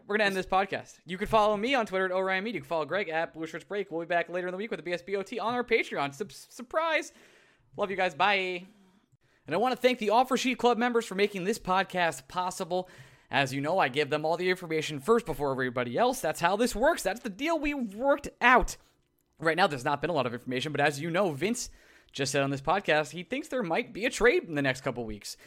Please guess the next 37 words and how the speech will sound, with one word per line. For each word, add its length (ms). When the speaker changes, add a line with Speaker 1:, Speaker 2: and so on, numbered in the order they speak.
Speaker 1:
I 120
find 200
that 80
hard 140
to 60
believe 400
because 240
camp 320
is 180
very 380
soon. 440
But 100
maybe 200
the, 60
the 300
New 60
York 160
Rangers 260
surprise 320
us 140
all, 160
and 80
if 120
I 200
do 260
find 300
it 60
out, 220
I 160
will 180
tell 280
you, 340
I 120
promise. 580
Uh, 280
these 260
supporters 520